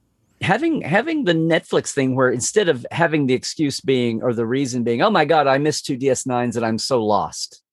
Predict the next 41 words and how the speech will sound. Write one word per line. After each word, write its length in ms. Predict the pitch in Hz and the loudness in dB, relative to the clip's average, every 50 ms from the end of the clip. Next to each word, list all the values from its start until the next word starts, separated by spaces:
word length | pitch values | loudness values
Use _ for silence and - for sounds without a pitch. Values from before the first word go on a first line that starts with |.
| _ _ | _ _
<laughs> 80 | - - 906 906 807 - _ - - - _ _ _ _ - | -8 -8 -8 -10 -18 -20 _ -20 -20 -20 _ _ _ _ -4
And 180 | 139 143 147 | -2 0 2
I'm 100 | 156 196 | 2 2
not 160 | 214 220 214 - | 2 0 0 2
talking 320 | - 202 208 202 202 160 | 0 0 0 0 0 0
Dominion 440 | 131 139 135 139 139 139 131 127 123 | 2 2 2 2 0 0 0 0 0
War. 400 | 120 131 139 131 107 95 92 - - | 0 2 2 2 2 0 0 -2 -2
I'm 120 | 151 175 | -2 0
talking 260 | - 220 220 208 208 | 2 0 2 2 0
about, 240 | 170 160 160 156 - | 0 2 2 2 4
like, 200 | 151 147 143 - | 2 2 0 -2
second 280 | - - 180 165 165 151 | -2 -2 -2 0 0 -2
or 80 | 143 135 | -2 0
third 300 | - 156 147 147 131 120 | 2 2 0 2 0 -4
season, 420 | - 143 143 143 120 113 98 85 | -2 -2 -2 -2 -2 -4 -4 -4
you 100 | 117 120 | -4 -2
know, 120 | 117 113 123 | -2 0 -2
it's 140 | 135 123 - | -2 0 0
like, 160 | 147 139 127 - _ _ _ _ _ _ _ _ _ - | -2 -2 -2 -6 _ _ _ _ _ _ _ _ _ 0
"Oh, 140 | 151 196 175 | 2 2 4
who's 240 | 185 285 320 254 220 | 4 2 0 2 0
this 160 | 240 214 160 | 0 -2 -2
Brunt 360 | 127 123 151 185 240 196 135 | 0 0 2 2 2 0 2
guy? 300 | 147 135 120 110 107 104 | 2 4 4 4 4 2
And 220 | 104 107 117 120 | 2 0 -2 -2
what, 280 | 123 151 196 240 - - | 0 0 2 2 0 -2
what 300 | 143 135 202 247 302 320 | -2 0 0 0 0 -2
was 160 | 320 233 - | -6 -10 -4
the 100 | - 226 | -4 -2
thing 240 | - 240 247 247 247 | 0 0 0 0 0
on 220 | 247 240 233 214 | -2 -2 -2 0
Bajor? 580 | 185 214 220 247 214 202 226 226 240 240 240 226 | 0 0 0 0 0 0 2 2 4 2 2 2
And 240 | 175 156 151 151 156 | 0 -2 -4 -4 -2
what 180 | 160 190 214 | 0 0 0
happened 400 | 226 226 240 240 - 233 220 202 | 2 0 -2 -2 -4 -6 -6 -2
with, 140 | 185 165 147 | 0 0 0
who 140 | 143 220 277 | 0 -2 -4
is 140 | 294 226 - | -6 -6 -8
this?" 200 | 233 214 - - _ | -8 -10 -10 -12 _
You 100 | - 156 | -2 0
know, 220 | 139 110 107 104 | 0 0 0 -2